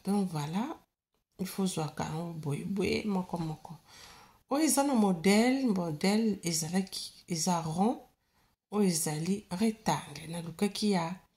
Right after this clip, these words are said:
ya rond, vraiment, namonaki te, ezalaki te. Naye kozwa kaka oyo, eza rectangle, mais c'est pas grave, ça fait aussi du bien. Esali pe kitoko kaka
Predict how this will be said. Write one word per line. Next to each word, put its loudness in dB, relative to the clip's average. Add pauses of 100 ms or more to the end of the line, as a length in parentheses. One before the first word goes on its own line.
(480)
ya 2
rond, 4
vraiment, 0
namonaki -4
te, -10
ezalaki -12
te. -18 (1040)
Naye 0
kozwa -4
kaka -8 (120)
oyo, -4
eza -2
rectangle, -6
mais -12
c'est -6
pas -2
grave, -4
ça -2
fait -8
aussi -6
du -6
bien. -6 (1080)
Esali 2
pe -2
kitoko -6
kaka -10